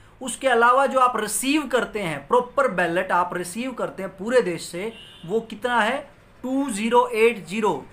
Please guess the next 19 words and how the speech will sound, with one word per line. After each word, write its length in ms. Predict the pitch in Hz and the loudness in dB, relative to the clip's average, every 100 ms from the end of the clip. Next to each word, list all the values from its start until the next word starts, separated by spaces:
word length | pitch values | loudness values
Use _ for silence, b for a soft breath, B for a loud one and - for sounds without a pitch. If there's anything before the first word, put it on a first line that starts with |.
| - | -10
टू 280 | 233 269 277 - | -6 -6 -6 -4
थाउजेंड 400 | 175 185 233 202 | -4 -2 -4 -2
एटी। 340 | 214 214 226 - - - 170 | -4 -4 -10 -12 -18 -20 -10
ये 100 | 196 | -6
मैं 260 | 170 185 254 | -2 -2 0
नहीं 180 | 330 | -2
बोल 220 | 269 220 170 | 2 2 2
रहा 140 | 156 | -2
हूँ, 140 | 147 | -4
ये 100 | 170 | -6
आपका 580 | 214 180 190 190 - 262 | -2 2 2 2 0 0
जो 140 | 240 220 | 2 0
इलेक्शन 380 | 190 180 220 | 0 -4 -4
का 120 | 226 208 | -2 0
आपने 220 | 202 185 | 0 -4
रिजल्ट 380 | 151 139 208 220 | -6 -2 -2 -2
डिक्लेयर 340 | 233 202 202 | -8 -8 -10
किया, 160 | 190 226 | -8 -10
उसका 200 | - | -8